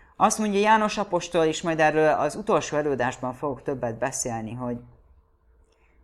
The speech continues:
aki azt mondja, hogy a világosságban van, annak úgy kell járnia, ahogy ő járt,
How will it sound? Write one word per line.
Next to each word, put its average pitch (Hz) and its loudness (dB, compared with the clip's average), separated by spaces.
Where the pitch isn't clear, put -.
aki 147 -2
azt 226 0
mondja, 123 -2
hogy 131 -6
a 131 -2
világosságban 120 -2
van, 127 -2
annak 127 -4
úgy 247 2
kell 131 0
járnia, 139 2
ahogy 127 -6
ő 175 0
járt, 123 0